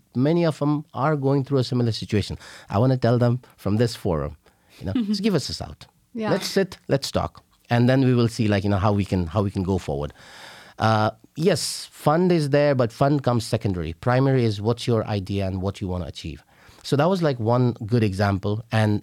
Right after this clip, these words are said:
Speaker 1: and, uh, you know, that client has been speaking about us so good in the market, and we are, like, you know, receiving, uh, more and more, um,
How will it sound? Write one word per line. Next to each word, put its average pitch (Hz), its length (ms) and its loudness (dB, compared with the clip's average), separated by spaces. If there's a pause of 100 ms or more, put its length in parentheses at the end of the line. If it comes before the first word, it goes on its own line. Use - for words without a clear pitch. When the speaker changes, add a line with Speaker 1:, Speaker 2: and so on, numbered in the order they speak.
Speaker 1:
and, 101 360 -2 (140)
uh, 92 380 -2
you 107 80 -4
know, 98 160 -4 (320)
that 123 320 0
client 117 600 0
has 107 520 -6 (100)
been 107 280 -2
speaking 110 400 -4
about 101 260 -2
us 101 140 -4
so 123 800 -2
good 107 380 0 (560)
in 117 100 4
the 123 80 6
market, 110 420 2 (120)
and 101 140 0
we 104 100 0
are, 98 60 0
like, 92 180 -2
you 101 40 -2
know, 98 80 -2
receiving, 90 540 -6 (160)
uh, 87 240 -10 (200)
more 101 340 0
and 92 120 -2
more, 87 380 -4 (100)
um, 73 840 -14